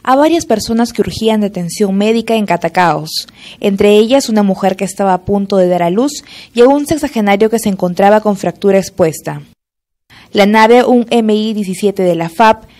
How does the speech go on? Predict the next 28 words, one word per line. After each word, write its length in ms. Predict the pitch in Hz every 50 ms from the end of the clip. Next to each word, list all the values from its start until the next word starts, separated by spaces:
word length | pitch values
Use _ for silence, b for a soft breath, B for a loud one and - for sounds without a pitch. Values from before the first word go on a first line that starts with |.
| b b b b
llegó 280 | 220 220 233 247 254
con 160 | 254 294 277 269
alimentos 640 | 240 208 208 196 208 208 208 208 214 233 226 226
no 120 | 220 220 208
perecibles 600 | - 202 180 180 175 - 220 220 220 233 240 -
a 60 | 208
un 160 | 202 196 208 214
asentamiento 640 | 208 214 202 190 190 180 185 185 190 190 190 190
humano 480 | 190 214 226 214 190 175 165 170 170 - B B B B B
y 140 | B 214 202
ya 140 | 190 208 214
con 180 | 214 226 214
la 80 | 196 185
carga 280 | 190 190 190 190 190 180
liberada 680 | 175 175 180 175 175 190 208 214 220 226 247 277 269 -
se 160 | - - 226
pudo 260 | - 254 269 269 269
rescatar 460 | 254 247 240 - 196 190 - 202 208
y 120 | 233 240 240
evacuar 420 | 214 185 180 - 196 196 202 202
principalmente 840 | - 208 - 196 190 196 185 190 202 208 214 214 214 - 269 277 -
a 100 | 208 196
dos 180 | 196 202 202 -
personas 500 | - 202 180 - - 208 202 214 208 -
en 120 | 220 208
condición 500 | 196 196 185 185 175 - - 208 202 208
de 80 | 208 214
riesgo. 560 | 208 202 190 175 170 160 156 165 165 160